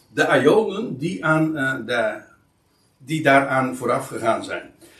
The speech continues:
En, eh, in Psalm honderdvijf vers acht, daar lees je over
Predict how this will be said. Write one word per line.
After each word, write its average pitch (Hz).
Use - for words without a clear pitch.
En, 196
eh, 170
in -
Psalm 240
honderdvijf 220
vers 165
acht, 190
daar 156
lees 165
je 165
over 147